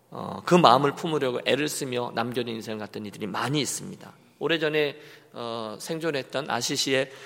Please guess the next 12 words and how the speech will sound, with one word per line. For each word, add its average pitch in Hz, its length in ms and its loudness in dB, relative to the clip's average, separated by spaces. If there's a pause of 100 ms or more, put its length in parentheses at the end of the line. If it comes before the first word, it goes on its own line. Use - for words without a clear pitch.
(180)
어, 113 180 0
프란체스코를 170 1000 2
아실 - 240 -2
겁니다. 104 420 -6 (760)
여러분, 196 160 8
그 190 100 4
당시 175 260 8
교회가 165 340 8
핍박을 208 420 6
받다가 143 640 4
드디어 143 480 4
로마의 127 720 2